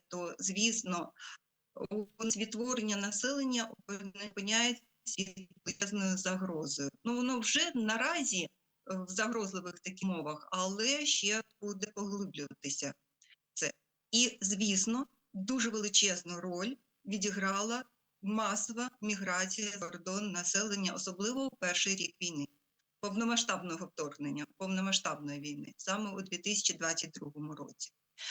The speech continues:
Тому, як далі будуть розвиватися події, ми можемо лише припускати, але якщо ми не будемо починати вже діяти зараз,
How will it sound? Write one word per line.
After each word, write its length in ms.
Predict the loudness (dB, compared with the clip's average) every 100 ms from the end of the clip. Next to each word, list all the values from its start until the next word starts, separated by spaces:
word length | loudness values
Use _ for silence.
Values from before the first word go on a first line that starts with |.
| -6 -8 -12 _
Тому, 640 | 0 2 2 0 -2 -4 -8 _ _ _ _ -20 -20 _ _ _ _ _ _ _ -6
як 400 | 0 2 2 2
далі 300 | 2 2 0
будуть 360 | -2 -2 -2
розвиватися 720 | -4 -2 -2 -2 -2 -4 -4
події, 640 | -4 -6 -4 -4 -2 -2 -2 -4
ми 200 | 0 2
можемо 540 | 2 0 0 0 0
лише 400 | 0 2 4 4
припускати, 920 | -2 -6 -10 -8 -2 0 -2 -4 -8 -8 _ _ -4
але 420 | -2 0 -2 -4 _ _ _ -20 -16 -16 -20 _ _ _ -2
якщо 380 | 0 2 2 2
ми 80 | 0
не 100 | 0
будемо 380 | -2 -2 -2
починати 560 | 0 0 2 0 0 0
вже 300 | 0 2 0
діяти 520 | -2 -4 -4 -4 -6
зараз, 640 | -2 0 0 -2 -4 -8